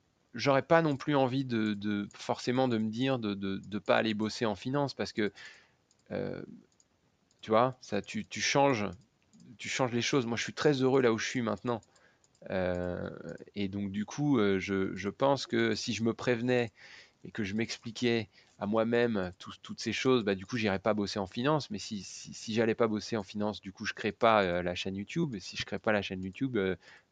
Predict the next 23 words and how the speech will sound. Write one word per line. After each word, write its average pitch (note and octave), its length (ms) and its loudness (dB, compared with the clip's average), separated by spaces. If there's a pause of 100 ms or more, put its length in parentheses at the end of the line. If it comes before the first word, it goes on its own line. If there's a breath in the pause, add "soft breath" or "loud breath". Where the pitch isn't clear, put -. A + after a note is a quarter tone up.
(160)
euh, E2 280 -8
voilà, A#2 300 0 (120)
où A2 60 -4
est-ce G#2 120 -6
que A2 100 -6
je - 60 -6
termine ? G#2 400 -2 (400 soft breath)
Peut-être A#2 280 2
à G2 100 4
un F#2+ 60 0
truc, A#2+ 340 0
euh, F#2 120 2
encore F#2 300 -2
plus A2+ 140 -6
pourri A#2 400 -2
que - 120 -8
la F#2 240 -2
salle G#2 180 -2
des F#2 100 -2
marchés, G2 280 -4
ça - 140 -4
va F2+ 100 2
pas. - 220 -6